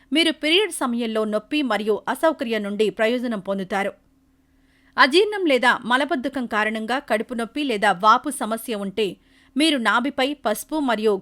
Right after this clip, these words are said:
కొబ్బరి నూనె మిశ్రమాన్ని పొయ్యవచ్చు. దీనివల్ల వాపు నుండి కూడా ఉపశమనం పొందవచ్చు. ఇది కాకుండా మీరు నాభిలో గాయం ఉన్నప్పటికీ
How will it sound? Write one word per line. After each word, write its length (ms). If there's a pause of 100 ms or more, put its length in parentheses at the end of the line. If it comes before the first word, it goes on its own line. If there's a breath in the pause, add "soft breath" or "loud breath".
కొబ్బరి 320
నూనె 200
మిశ్రమాన్ని 580
పొయ్యవచ్చు. 560 (440)
దీనివల్ల 600 (120)
వాపు 300
నుండి 220
కూడా 260
ఉపశమనం 440
పొందవచ్చు. 560 (420)
ఇది 180
కాకుండా 560 (200)
మీరు 200
నాభిలో 420
గాయం 440
ఉన్నప్పటికీ 680